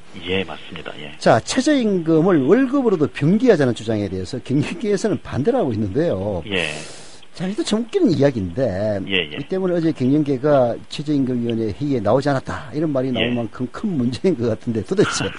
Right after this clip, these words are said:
Speaker 1: <laughs>
Speaker 2: 이게 왜 문제가 되는지 한번 그래도 설명 좀 해주시죠.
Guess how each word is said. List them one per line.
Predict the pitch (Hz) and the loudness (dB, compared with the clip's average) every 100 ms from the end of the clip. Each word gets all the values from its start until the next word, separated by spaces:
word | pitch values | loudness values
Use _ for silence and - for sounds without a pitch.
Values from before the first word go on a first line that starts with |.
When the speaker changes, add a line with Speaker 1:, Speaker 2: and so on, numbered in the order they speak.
| - - | -16 -16
Speaker 1:
<laughs> | - - | -16 -8
Speaker 2:
이게 | 131 170 104 - - - | 2 2 2 -4 -10 4
왜 | 151 190 240 - | 4 4 -2 -2
문제가 | 147 170 214 | 0 4 6
되는지 | 196 208 170 | 6 4 2
한번 | 120 117 120 | 0 0 0
그래도 | 123 143 113 | 0 0 -2
설명 | - 175 175 | 0 2 4
좀 | 135 | 2
해주시죠. | 95 90 - - | -2 -6 -10 -10